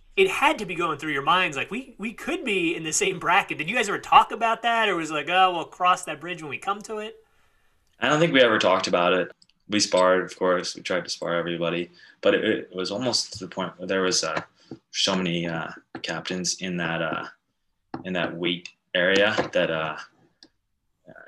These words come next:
Speaker 2: it just became, uh, unlooked on. Like, I, I don't know. Um, just, like, we all knew it was inevitable that one of us would have to fight the other or something like that. But, uh,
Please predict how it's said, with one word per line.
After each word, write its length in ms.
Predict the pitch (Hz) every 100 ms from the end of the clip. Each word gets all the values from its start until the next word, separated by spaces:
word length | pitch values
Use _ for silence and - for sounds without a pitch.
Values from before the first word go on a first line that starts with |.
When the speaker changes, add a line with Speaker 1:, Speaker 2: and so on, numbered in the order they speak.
| 67
Speaker 2:
it 60 |
just 240 | - 90 -
became, 500 | 85 87 78 78 85 -
uh, 380 | - - - - - - - _ - - - _ _ _ _ _ - - - -
unlooked 360 | 101 87 87 95
on. 260 | 95 104 -
Like, 220 | 85 82
I, 120 | 87 85 - _ - _ - -
I 80 | -
don't 100 | 87
know. 180 | 82 85 - 87
Um, 420 | 85 78 73 _ _ _ -
just, 200 | - - -
like, 120 | - - - 95
we 80 | 107
all 140 | 104
knew 80 | 104
it 20 |
was 140 | 92
inevitable 720 | 90 82 101 95 92 90 104 101
that 180 | 92 - - - - -
one 140 | 92
of 80 | 95
us 160 | 98 -
would 100 | 95
have 140 | 87
to 100 | 95
fight 320 | 95 98 95 - _ -
the 180 | 98 98
other 240 | 101 101
or 60 | 98
something 280 | 101 98
like 140 | 104 101
that. 240 | 113 101
But, 180 | 95 90
uh, 180 | 82